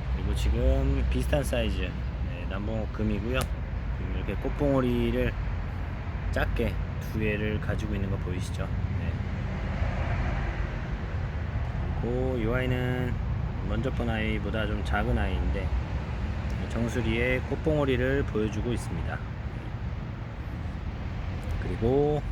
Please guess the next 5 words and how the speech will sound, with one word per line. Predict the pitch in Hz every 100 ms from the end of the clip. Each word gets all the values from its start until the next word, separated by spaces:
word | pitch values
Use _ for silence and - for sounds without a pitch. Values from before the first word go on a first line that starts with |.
| 78
요 | 92 87
옆에, | 87 - 92 - - - - - - - - -
아, | 90
이 | 90 101
아이도 | 98 98 120 139 147